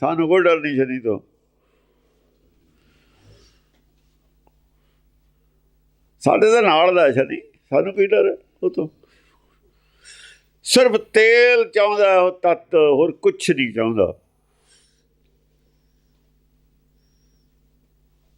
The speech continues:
ਇਹ ਕਹਿੰਦੇ ਨੇ ਸ਼ਨੀ ਮਾੜਾ, ਇਹਨਾਂ ਖਾਤਰ ਮਾੜਾ ਹੀ ਹੈ। ਇਹ ਤਾਂ,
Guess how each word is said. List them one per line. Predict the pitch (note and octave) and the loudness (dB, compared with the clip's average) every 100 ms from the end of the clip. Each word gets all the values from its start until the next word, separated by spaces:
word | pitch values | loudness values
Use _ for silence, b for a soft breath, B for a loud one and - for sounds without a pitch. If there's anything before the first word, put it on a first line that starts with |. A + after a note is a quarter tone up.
| _ _ _ _ _ _ - | _ _ _ _ _ _ -4
ਇਹ | F3+ F#3+ | 0 2
ਕਹਿੰਦੇ | G#3+ G3+ | 2 2
ਨੇ | F3 | 0
ਸ਼ਨੀ | C#3 B2+ | 0 -2
ਮਾੜਾ, | A2 G2+ A#2 C#3+ _ _ _ _ _ _ _ _ b b b - | 0 2 2 -2 _ _ _ _ _ _ _ _ b b b -4
ਇਹਨਾਂ | F#3+ G3 | 0 2
ਖਾਤਰ | D#3 D#3 C#3+ | 0 0 0
ਮਾੜਾ | G#2+ F2+ F2+ | 0 0 0
ਹੀ | F2+ F#2 | 0 0
ਹੈ। | E2 - _ _ _ _ _ _ _ _ _ _ B B B B B B _ _ _ _ _ - | -2 -8 _ _ _ _ _ _ _ _ _ _ B B B B B B _ _ _ _ _ -4
ਇਹ | |
ਤਾਂ, | G#3+ - | -2 -2